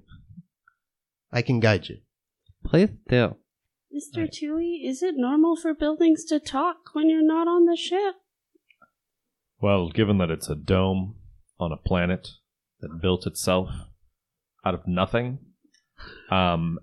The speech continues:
Speaker 4: and is talking to a twelve-year-old child, um, I'm, I'm not really sure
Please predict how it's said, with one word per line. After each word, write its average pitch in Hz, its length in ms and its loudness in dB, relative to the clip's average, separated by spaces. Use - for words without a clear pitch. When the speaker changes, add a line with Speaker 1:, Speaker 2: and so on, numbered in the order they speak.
Speaker 4:
and 92 240 -2
is 82 540 -6
talking 90 500 -4
to 87 200 -6
a 78 300 -10
twelve-year-old 80 500 -6
child, 98 460 0
um, 80 480 -6
I'm, 82 480 -10
I'm 123 140 -2
not 131 200 4
really 123 280 4
sure 131 640 -2